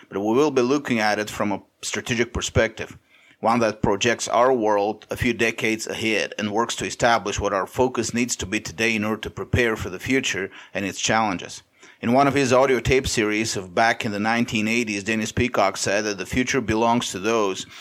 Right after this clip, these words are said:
who have prepared themselves for it. Given that our cultural present in the U S doesn't belong to the American church, but rather to her enemies,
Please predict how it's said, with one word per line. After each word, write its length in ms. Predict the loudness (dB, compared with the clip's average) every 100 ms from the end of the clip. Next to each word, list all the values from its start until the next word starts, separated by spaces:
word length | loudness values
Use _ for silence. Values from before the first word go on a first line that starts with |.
| -20 -8
who 60 | -2
have 180 | 0
prepared 460 | 0 0 4 4 4
themselves 420 | 0 -2 -4 -4
for 300 | -4 -6 -6
it. 180 | -8 -14 _ _ -20 -20 -4
Given 220 | 2 4
that 140 | 4 4
our 220 | 4 2
cultural 420 | 2 2 2 0
present 540 | 0 2 4 4 0 0
in 100 | -2
the 60 |
U 320 | 0 2 4
S 340 | 4 2 0 -6 -12 -4
doesn't 280 | -2 2 2
belong 360 | 2 4 4 2
to 100 | 0
the 120 | 0
American 460 | 2 2 2 -2 -2
church, 360 | 2 4 2
but 160 | -2 0
rather 340 | 4 4 4
to 160 | 0 -4
her 160 | 0 0
enemies, 640 | 2 2 2 0 -4 -8